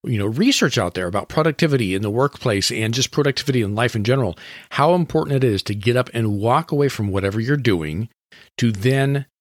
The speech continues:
just let your brain reset. Whether you go for a walk around the building, around the block, or you go talk to a friend, or you just change your environment briefly and come back to your work, your brain is refreshed and able to look at things with a different perspective. Again, there's plenty of research out there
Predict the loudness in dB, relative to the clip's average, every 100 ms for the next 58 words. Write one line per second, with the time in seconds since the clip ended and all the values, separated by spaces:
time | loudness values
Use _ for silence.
0 | _ _ -2 -2 -2 -2 0 0 0 0
1 | 0 -2 -2 -2 -2 -6 -14 -16 -10 -2
2 | 0 0 -2 -2 -4 -6 -2 2 2 4
3 | 2 2 0 0 0 -2 -2 -2 -2 -2
4 | -2 -2 -2 -6 -2 -2 -4 -4 -6 -4
5 | 0 0 0 -2 -2 -4 -4 -14 -20 -2
6 | 2 4 4 4 2 2 2 4 4 2
7 | 0 -2 0 0 -2 -4 -4 -4 -2 0
8 | 0 0 0 0 2 2 0 0 0 0
9 | 2 2 2 0 -2 0 0 0 -2 -2
10 | 0 2 2 0 0 0 0 -2 -10 -12
11 | -6 -4 -2 -4 -2 -2 0 0 -2 -8
12 | -12 -18 -20 -4 0 2 2 0 -2 -8
13 | -4 0 2 0 -2 -2 0 0 0 -2
14 | -2 -4 -4 -2 0 0